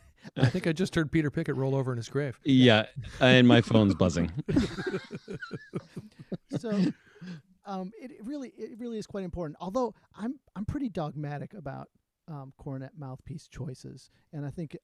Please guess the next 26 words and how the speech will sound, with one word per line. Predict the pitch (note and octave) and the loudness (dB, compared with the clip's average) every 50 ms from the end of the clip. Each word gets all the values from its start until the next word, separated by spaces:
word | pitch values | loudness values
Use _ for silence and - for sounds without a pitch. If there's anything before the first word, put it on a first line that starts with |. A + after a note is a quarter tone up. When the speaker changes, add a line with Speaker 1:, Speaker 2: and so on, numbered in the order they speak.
| - | -14
Speaker 3:
I | F3+ | -12
think | E3 D#3+ C#3 | -12 -10 -12
it's | C#3+ - | -12 -16
super | - - E3 D3+ - C#3 | -14 -12 -12 -10 -8 -8
important. | B2+ B2 - - C#3+ B2+ C3 B2+ A#2+ - _ _ _ _ _ _ _ _ _ _ _ _ _ | -8 -8 -8 -8 -8 -10 -10 -12 -16 -18 _ _ _ _ _ _ _ _ _ _ _ _ _
Although | - D#3+ E3+ F3 F#3+ G#3+ A3+ F#3+ F3 B2+ C3 D3 D3+ - _ _ _ _ _ - | -12 -10 -10 -8 -8 -8 -8 -8 -8 -10 -10 -12 -14 -16 _ _ _ _ _ -18
I | D#3 | -14
think | - G#3+ G3 | -12 -10 -10
it's | G3 - - - | -12 -12 -12 -12
only | F3 D#3+ E3 E3+ D#3+ | -10 -10 -8 -8 -10
important | D3+ D3+ - - D3 C3+ - C#3 C3 B2+ - _ - | -10 -10 -10 -10 -10 -10 -10 -10 -12 -12 -12 _ -14
if | F3 C#3+ - - | -14 -14 -14 -14
it | D3+ C#3+ - - | -16 -18 -16 -14
matters | E3 C#3+ C3+ C3 C3+ C3+ C#3 C3 - - - - | -14 -12 -12 -10 -10 -10 -10 -10 -12 -14 -20 -16
how | - C#3 C3+ C#3 | -12 -10 -8 -8
you, | C3+ C3 C3+ | -8 -8 -10
s-, | C#3 - - _ - F#3+ - _ _ _ - - - _ _ _ - | -14 -14 -20 _ -20 -20 -20 _ _ _ -20 -20 -20 _ _ _ -12
if | G3 D#3+ - - | -12 -12 -8 -8
it | F3+ F3+ | -8 -6
matters | D#3+ D#3 D3+ D#3+ D3+ - | -6 -6 -6 -8 -8 -10
to | _ - D3 | _ -10 -6
you | C#3 C3 B2 B2+ B2+ - | -6 -4 -4 -6 -6 -8
how | - C3+ | -10 -10
you | B2+ C3 B2 B2 | -10 -8 -10 -10
sound. | - - C3+ A#2+ A#2 A2 A2 A2+ C3+ - _ _ _ _ _ _ _ _ _ - | -12 -12 -14 -14 -14 -14 -16 -18 -18 -20 _ _ _ _ _ _ _ _ _ -2
Speaker 2:
Mm. | C3 C#3+ D3 | 0 0 0